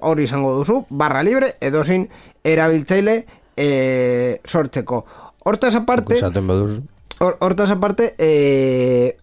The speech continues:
Speaker 1: hon-, hau, eh, balio du, eh, gorroto, mm, mm, diskurtsoak, eh, kentzeko, ba, uste dute zeitz, benet, egia esan da.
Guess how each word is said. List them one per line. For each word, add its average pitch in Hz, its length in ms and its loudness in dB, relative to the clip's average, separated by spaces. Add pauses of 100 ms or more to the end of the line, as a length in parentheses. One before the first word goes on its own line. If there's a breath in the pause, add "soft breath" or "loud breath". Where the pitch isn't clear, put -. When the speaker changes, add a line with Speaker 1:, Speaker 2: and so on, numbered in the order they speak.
Speaker 1:
hon-, 208 340 0
hau, 214 380 0 (160)
eh, 185 640 0
balio 196 560 0
du, 196 300 0 (420 loud breath)
eh, 185 320 2
gorroto, 196 840 0 (420 loud breath)
mm, 196 760 0 (260)
mm, 190 680 -4
diskurtsoak, 190 840 -2 (200)
eh, 190 500 0
kentzeko, 151 720 0
ba, 131 540 0
uste - 360 -4
dute 214 340 0
zeitz, - 540 -4
benet, 139 480 -2
egia 135 320 -4
esan 220 220 0
da. 208 100 0